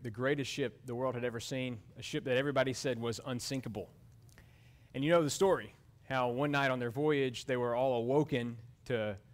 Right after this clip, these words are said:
chaos and instructions to get to the deck and get aboard all the, the few life rafts that were available. And, uh,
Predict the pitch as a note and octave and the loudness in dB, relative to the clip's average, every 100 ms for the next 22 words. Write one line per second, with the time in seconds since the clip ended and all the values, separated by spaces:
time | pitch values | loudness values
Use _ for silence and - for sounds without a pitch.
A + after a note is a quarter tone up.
0 | - - E3+ C#3+ B2 C3+ - C3+ A#2+ A2 | -4 2 4 4 2 0 -6 -6 -6 -8
1 | - - - B2+ - D3 - C#3 B2 - | -12 -16 -10 -6 -2 -2 -2 -6 -6 -2
2 | A#2+ G#2 - - - D#3 D#3 C3 D3 D3+ | -2 -2 -10 -14 -4 -2 0 0 4 4
3 | D3+ B2 A#2+ D3 C3 C#3+ C3 B2 B2+ A#2+ | 4 0 0 0 2 2 2 2 2 0
4 | A2 G2+ - A2 - D#3+ D#3 A#2 A2 A2+ | -2 -4 -10 -10 -4 -2 0 0 0 0
5 | B2+ A2 A2+ C3+ C3 A2 A#2 G#2+ G#2 G#2+ | -2 0 -2 -4 -4 -4 -4 -6 -6 -6
6 | G#2+ B2+ B2+ - - - - - - - | -6 -8 -10 -16 -20 -20 -20 -20 -20 -16
7 | - A2+ A2+ A2 A2+ G2+ | -8 -4 -4 -2 -2 0